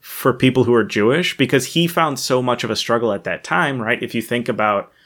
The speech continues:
the hatred towards, um, Jewish people in the world, right? Because of World War One and World War Two, like, he couldn't get a professorship, partially because of his background and partially because, like,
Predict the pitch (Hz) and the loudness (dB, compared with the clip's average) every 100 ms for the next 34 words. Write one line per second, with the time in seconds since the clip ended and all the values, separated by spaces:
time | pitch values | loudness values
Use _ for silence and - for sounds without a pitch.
0 | _ _ _ _ - 117 120 117 107 - | _ _ _ _ -16 -8 -2 0 -2 -2
1 | 131 135 139 127 104 104 117 110 104 101 | 0 0 0 -2 -2 -4 -2 0 0 -4
2 | - - - - - 104 92 90 - - | -8 -10 -14 -12 -6 -2 -2 -4 -8 -12
3 | _ _ _ - - _ _ - _ _ | _ _ _ -20 -20 _ _ -20 _ _
4 | _ - - 123 117 - 120 113 107 113 | _ -10 0 2 2 2 2 2 0 2
5 | 104 90 104 139 107 107 87 95 101 92 | 0 2 2 2 4 2 2 -4 -2 2
6 | 98 98 95 92 101 92 92 95 98 90 | 2 4 2 2 0 0 -2 0 -2 -2
7 | - 95 127 131 110 104 196 269 220 - | -2 -2 -2 0 -2 -2 -4 -2 -2 0
8 | 127 135 - - 113 117 113 110 - 107 | 2 0 -2 -12 -2 -2 0 -2 -2 -2
9 | 104 _ _ _ _ _ _ _ _ _ | -4 _ _ _ _ _ _ _ _ _
10 | _ _ _ - 160 175 185 160 120 120 | _ _ _ -2 2 4 4 2 2 2
11 | 120 113 104 - - - _ - 104 101 | 4 2 0 -4 -8 -12 _ 0 0 -2
12 | - - _ - 98 - 113 110 101 98 | -16 -20 _ -8 -6 0 0 0 -2 -2
13 | 113 107 113 107 113 104 98 101 98 92 | -2 0 -2 0 -2 -2 -2 0 -2 -2
14 | 101 95 | -4 -4